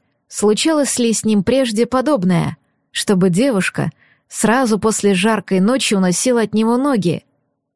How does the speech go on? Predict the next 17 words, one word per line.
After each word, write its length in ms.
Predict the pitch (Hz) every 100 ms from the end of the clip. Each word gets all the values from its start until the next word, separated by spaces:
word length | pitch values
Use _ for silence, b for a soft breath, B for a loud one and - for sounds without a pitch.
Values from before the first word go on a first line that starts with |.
| _
Да 220 | - 170 202
никогда. 760 | 208 208 240 226 302 285 170 - _ _ _ _ _ _ _
Напротив, 640 | 190 196 240 302 - 196
этот 320 | 190 196 160 -
Терх 480 | 247 254 175 - b b
всегда 520 | - - 180 180 190
уходил 420 | 190 220 196 233
первым. 560 | 220 311 254 175 147 143 _ _ _ _ _ _ _
А 160 | - 190
тут... 420 | - 233 285 - - _ _ _ _ _ _ _ _
Что-то 460 | - - - 269 254
было 200 | 233 254
не 160 | 247
так 200 | 247 330
с 100 | -
этой 180 | 202 180
девчонкой. 720 | 180 170 - 262 190 165 151